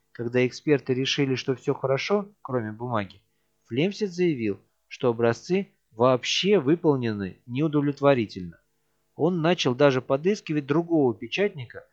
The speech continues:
чтобы тот сделал образцы за его, Флемстеда, счет. Эксперты, однако, не обратили на этот демарш никакого внимания и продолжали дела с Черчиллем, которому положили за его труды тридцать четыре шиллинга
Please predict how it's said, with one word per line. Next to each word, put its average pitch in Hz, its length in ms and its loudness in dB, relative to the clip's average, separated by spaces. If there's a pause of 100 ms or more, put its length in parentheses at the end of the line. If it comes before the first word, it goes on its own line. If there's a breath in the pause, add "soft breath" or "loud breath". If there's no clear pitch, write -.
(160)
чтобы 135 340 -4
тот 131 220 -4
сделал 120 300 2
образцы 113 640 0 (200 soft breath)
за 117 200 -4
его, 127 500 0 (140)
Флемстеда, 120 580 -4
счет. - 320 -6 (840)
Эксперты, 185 540 0
однако, 120 460 0 (240)
не 123 140 0
обратили 143 540 2
на 117 160 0
этот 110 220 -6
демарш 147 480 -2
никакого 113 520 -4
внимания 143 580 -4 (280 soft breath)
и 214 100 -6
продолжали 143 680 2
дела 123 440 2 (140)
с - 40 -16
Черчиллем, 98 720 -4 (280)
которому 113 500 -2
положили 117 540 0
за 101 140 -6
его 101 200 -4
труды 123 480 -2 (200 soft breath)
тридцать 117 360 -6
четыре 95 360 -8
шиллинга 160 540 0